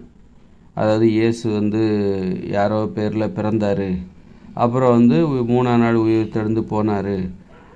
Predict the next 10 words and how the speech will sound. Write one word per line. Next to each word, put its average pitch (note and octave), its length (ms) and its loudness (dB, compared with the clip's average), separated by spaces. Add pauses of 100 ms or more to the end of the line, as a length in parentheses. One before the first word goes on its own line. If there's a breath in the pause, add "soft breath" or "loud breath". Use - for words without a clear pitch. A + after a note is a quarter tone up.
(120)
அ, A2 480 0
அப்படி A#2 260 0
இப்படின்னு C3 220 0
சொல்லிட்டு A#2+ 600 -2 (400 loud breath)
இந்த A#2+ 500 4 (220)
ஒரு B2+ 200 -2
கட்டுக்கதைகளை C3+ 680 0
வந்து B2 420 2
இந்த A#2+ 180 0
அறிவியல், B2+ 840 0